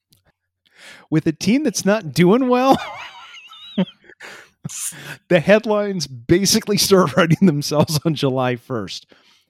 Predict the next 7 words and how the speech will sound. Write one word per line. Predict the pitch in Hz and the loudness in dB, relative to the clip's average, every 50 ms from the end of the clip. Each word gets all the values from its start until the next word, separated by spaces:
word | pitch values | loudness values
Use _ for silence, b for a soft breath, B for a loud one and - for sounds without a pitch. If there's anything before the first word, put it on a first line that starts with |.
| _ _ _ | _ _ _
And | 117 95 90 - _ _ - | -10 -10 -10 -12 _ _ -4
every | 143 165 156 170 185 190 | -2 0 4 6 6 6
announcer | 180 175 175 160 156 156 - - 127 98 90 - B B B B B | 6 6 2 2 0 -2 -4 -6 -6 -8 -8 -12 B B B B B
is | - 135 117 - | -10 -8 -8 -6
gonna | - 143 147 185 | -4 0 2 4
want | 202 226 277 330 311 - | 4 6 4 4 2 0
to. | - 165 147 120 120 117 - | -2 -2 0 0 -2 -4 -6